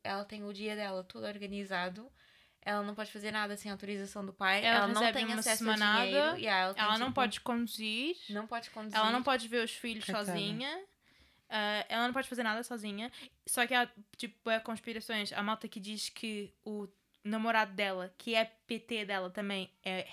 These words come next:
Speaker 2: handler dela. E que ela tá brainwashed. Porque tu vês bué vídeos dele a, tipo, a mandar ela fazer cenas e ela faz. Tipo, há um vídeo que eles estão a treinar no Instagram.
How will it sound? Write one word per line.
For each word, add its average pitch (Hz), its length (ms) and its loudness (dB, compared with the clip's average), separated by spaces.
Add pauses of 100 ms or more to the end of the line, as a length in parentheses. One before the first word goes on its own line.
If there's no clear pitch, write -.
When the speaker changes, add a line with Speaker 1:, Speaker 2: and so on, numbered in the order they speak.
Speaker 2:
handler 190 540 -2 (440)
dela. 175 460 -2 (300)
E 190 80 -8
que 214 100 0
ela 202 180 2
tá 202 160 2
brainwashed. 208 960 0 (320)
Porque 240 300 -2
tu 233 140 -8
vês 208 240 -2
bué 226 240 2
vídeos 214 400 -4
dele 196 560 -4
a, 202 80 -6
tipo, 185 560 -8
a 196 80 -4
mandar 196 240 -2
ela 185 180 0
fazer 190 240 -8
cenas 185 320 -6
e - 20 -4
ela 175 140 -6
faz. 180 340 -6
Tipo, 190 200 -6
há - 20 0
um 202 100 0
vídeo 208 320 -4 (300)
que 233 60 -2
eles 220 100 -2
estão 233 160 -2
a 220 80 0
treinar 220 460 4
no 233 60 0
Instagram. 214 520 0